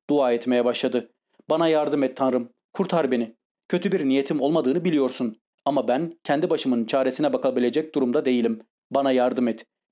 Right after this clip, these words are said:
diye konuştu ve aziz resminin önünde istavroz çıkardı. "Hayır, gerçekten de artık kendi kendimin hakimi değilim," diye düşündü. "Biraz hareket etmeliyim.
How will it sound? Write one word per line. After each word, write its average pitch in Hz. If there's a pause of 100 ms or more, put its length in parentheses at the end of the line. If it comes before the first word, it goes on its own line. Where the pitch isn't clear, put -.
diye 127
konuştu 131
ve 131 (260)
aziz 156
resminin 135
önünde 131 (160)
istavroz 156
çıkardı. 120 (360)
"Hayır, 123 (240)
gerçekten 143
de 123
artık 135
kendi 139
kendimin 165
hakimi 160
değilim," 123 (180)
diye 123
düşündü. 120 (320)
"Biraz 156
hareket 139
etmeliyim. 120